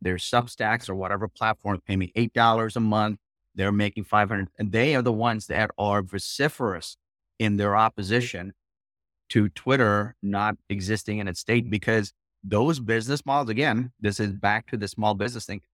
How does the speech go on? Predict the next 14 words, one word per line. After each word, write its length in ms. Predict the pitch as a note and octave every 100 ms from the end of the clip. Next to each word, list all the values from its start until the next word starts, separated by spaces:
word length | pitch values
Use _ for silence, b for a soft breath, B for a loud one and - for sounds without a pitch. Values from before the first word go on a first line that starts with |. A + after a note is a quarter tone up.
| _
These 160 | A#2+ F3
people 300 | - F#3 F3+
have 120 | G#2+
built 180 | A2 C3+
small 360 | - A2+ A2+ D3+
businesses 760 | B2 D#3+ F3+ A#2 - F#2 B2 _ _ _ _ _ _ -
grifting, 540 | G#2+ E3 - A2 G#2+ D3+ _ _
but 180 | G#2 G2
small 280 | G#2 A2 D3
businesses 500 | C3 C3 B2+ G#2 -
still 260 | B2+ C3+
on 160 | G#2 G2+
Twitter. 340 | - C#3 E2 _ _ _ _ _
And 340 | A#2 A2+ G#2+